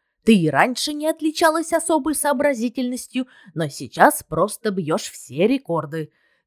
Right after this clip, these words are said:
Ты действительно считаешь, будто драконианцы способны таскаться по заснеженным горам, а они, к слову, теплолюбивая раса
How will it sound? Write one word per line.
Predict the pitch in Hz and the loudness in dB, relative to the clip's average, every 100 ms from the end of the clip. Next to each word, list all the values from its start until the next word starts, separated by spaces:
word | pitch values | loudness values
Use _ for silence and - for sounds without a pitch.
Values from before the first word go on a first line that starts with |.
| - | -4
Ты | 147 | -4
действительно | 143 - - 180 196 160 147 | -4 -8 -2 0 0 -2 -6
считаешь, | 143 196 196 123 139 185 - - - | -4 -4 -2 -2 -2 -4 -6 -12 -10
будто | 170 202 196 | -4 4 4
драконианцы | 165 220 233 220 151 151 156 175 | 4 0 0 -2 -2 -2 -4 -6
способны | - - 208 160 151 170 | -4 -2 0 0 -2 -4
таскаться | 160 - - 151 - 165 | -2 -2 0 -4 -4 -8
по | 160 175 | -4 -4
заснеженным | 175 190 196 180 143 147 139 | -2 -2 -2 -2 -2 -10 -6
горам, | 143 175 151 147 220 - 277 _ _ _ | 4 4 4 0 -2 -8 -20 _ _ _
а | - 175 | -2 0
они, | 165 160 170 | 0 -2 -6
к | - | -6
слову, | - - 165 151 | -6 0 0 0
теплолюбивая | 151 208 185 185 202 180 175 151 151 | 0 0 2 4 2 0 0 2 2
раса | 160 127 131 - 170 | 2 2 -2 -2 -2